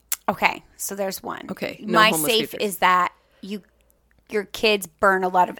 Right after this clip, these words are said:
Speaker 1: energy unintentionally.
Speaker 2: Oh, yes. Good,
Speaker 1: Which is great.
Speaker 2: healthy sleep. Um, all right, two. I do love the camp vibes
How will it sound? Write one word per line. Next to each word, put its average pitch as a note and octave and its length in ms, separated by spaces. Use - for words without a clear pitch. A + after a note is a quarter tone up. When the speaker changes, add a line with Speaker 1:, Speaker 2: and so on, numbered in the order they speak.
Speaker 1:
energy F3+ 580
unintentionally. - 840
Speaker 2:
Oh, G3+ 140
yes. C#3+ 500
Good, F3 300
Speaker 1:
Which E3+ 80
is F3 120
great. D#3 120
Speaker 2:
healthy C#3+ 300
sleep. - 460
Um, E3+ 240
all D3 60
right, - 180
two. D#3 380
I F3 80
do G#3 300
love F3 520
the D#3 120
camp D#3+ 640
vibes C3 1200